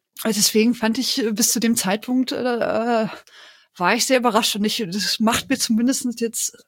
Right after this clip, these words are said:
also man, ist natürlich immer noch klar, dass sie jetzt nicht, nicht Bundesliga-reif sind immer noch, ne, irgendwie, aber zumindest sind sie so, dass man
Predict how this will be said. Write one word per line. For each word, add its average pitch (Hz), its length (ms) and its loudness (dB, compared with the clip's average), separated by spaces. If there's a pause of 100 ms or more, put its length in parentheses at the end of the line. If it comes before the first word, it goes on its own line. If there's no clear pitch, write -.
(800)
also 196 260 2
man, 175 280 0 (140)
ist - 100 -10
natürlich 190 220 -6
immer 214 100 4
noch 208 160 2
klar, 190 240 0
dass 180 140 -2
sie 202 80 0
jetzt 180 180 0
nicht, - 320 0
nicht 196 220 -2
Bundesliga-reif 220 1400 0
sind 233 220 4
immer 226 180 0
noch, 220 240 -2
ne, 202 240 -2
irgendwie, 208 360 -6
aber 185 180 -4
zumindest 220 420 2
sind 208 160 2
sie - 100 -6
so, 208 140 4
dass 208 160 0
man 208 260 2